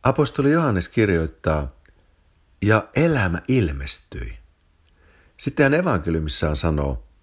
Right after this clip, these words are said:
"Hänessä oli elämä, ja elämä oli ihmisten valkeus. Ja valkeus loistaa pimeydessä, ja pimeys ei sitä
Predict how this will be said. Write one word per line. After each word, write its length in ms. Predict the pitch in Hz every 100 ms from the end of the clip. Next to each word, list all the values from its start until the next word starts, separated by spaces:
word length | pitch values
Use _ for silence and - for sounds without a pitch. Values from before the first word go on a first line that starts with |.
| _ - _ _ _ _ _ _
"Hänessä 720 | - 113 98 87 - - 82 -
oli 280 | 101 110 120
elämä, 480 | 143 104 76 65 67 - _ _ _ _ _ _ -
ja 140 | 90 -
elämä 420 | 123 143 107 90 87
oli 260 | 98 92 120
ihmisten 680 | 131 101 85 - 107 113
valkeus. 840 | 123 117 71 - - - - - _ _ _ _ _ _ _ _ _
Ja 100 | 85
valkeus 520 | 85 95 90 85 80 110
loistaa 540 | 156 143 - 85 76
pimeydessä, 880 | - 80 78 69 65 - - 65 - _ _ _ _
ja 100 | 82
pimeys 560 | - 135 123 90 78 -
ei 360 | 80 76 64 - - _ -
sitä 300 | 80 -